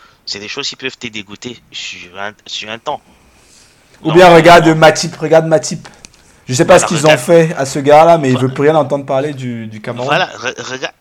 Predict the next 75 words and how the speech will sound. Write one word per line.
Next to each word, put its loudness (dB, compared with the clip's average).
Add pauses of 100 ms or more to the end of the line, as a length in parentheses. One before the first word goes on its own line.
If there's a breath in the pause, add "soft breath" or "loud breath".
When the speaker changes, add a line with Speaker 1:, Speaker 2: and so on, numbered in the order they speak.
(180)
Speaker 1:
il -14
y -12
a -12
des -8
gens -10
qui -14
ont -12
Speaker 2:
Pourtant, 2
Speaker 1:
essayé. 2 (240)
Speaker 2:
lui, -12
très -2
jeune, -4
il 0
avait 4
fait -4
le -4
choix -8
du -10
Cameroun. -10
Il -6
avait -6
quoi, -8
dix-sept, -12
dix-huit -14
ans, -6
il -10
avait -8
déjà -10
dit, -12
Speaker 1:
Et 0
Speaker 2:
je -4
joue -10
Speaker 1:
il -6
Speaker 2:
pour -2
le 2
Speaker 1:
a 0
fait -4
un 2
Speaker 2:
Cameroun. -2
Speaker 1:
vrai -2
choix -2
parce -10
qu'il -18
aurait -16
pu -20
jouer -14
pour -16
l'Allemagne. -8 (440)
Speaker 2:
Ouais. -10 (540)
Speaker 1:
Il -6
avait -4
fait -10
un -6
vrai -12
choix, -6
lui, -16
par -8
Speaker 2:
Et -10
Speaker 1:
contre, 2
Speaker 2:
lui, 0
Speaker 1:
c'était -2
Speaker 2:
c'est 4
Speaker 1:
pas 4
un 4
Speaker 2:
une, -2
Speaker 1:
choix -6
Speaker 2:
c'est, -4
Speaker 1:
par -2
défaut. -18
Speaker 2:
c'est -4
une -2
exception, -6
tu -14
vois. -8 (680)
Speaker 1:
Hum. -20